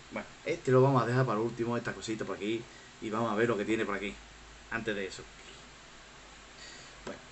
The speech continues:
aquí la cajita. Bueno, ya empiezo a ver aquí, por aquí algo. ¡Pinchito! Ahí tenéis el pinchito, ahí va. Ajá. El pinchito para poder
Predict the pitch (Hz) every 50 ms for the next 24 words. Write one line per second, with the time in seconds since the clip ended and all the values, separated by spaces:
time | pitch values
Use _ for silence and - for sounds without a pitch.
0 | - - 95 - 104 95 90 92 92 110 120 131 131 147 147 151 151 143 135 131
1 | 131 - - - - - - - - - - - - - - - - - - -
2 | - - - - - - - - - - - - - - - - - - - -
3 | - - - - - - - - - - - - 107 107 - - 117 117 123 123
4 | 120 123 123 120 123 123 120 117 110 110 110 - 113 107 107 110 107 98 98 95
5 | - - - - - - - - - - - - - - - - - - - -
6 | - - - - - - - - - - - - - - - - - - - -
7 | - - 196 208 - - 262 254 240 233 196 139 - - - - - - - -
8 | - - - - - - - - - - - - - - - - - - - -
9 | - - 113 113 104 117 120 127 127 117 - 110 107 101 - - 131 131 135 160
10 | 160 170 170 - - - 98 101 - 57 52 - - - - - 80 90 101 107
11 | 123 131 127 - - - - - - - - 110 104 107 107 101 101 - 127 127
12 | 127 113 107 113 101 104 107 113 120 120 104 -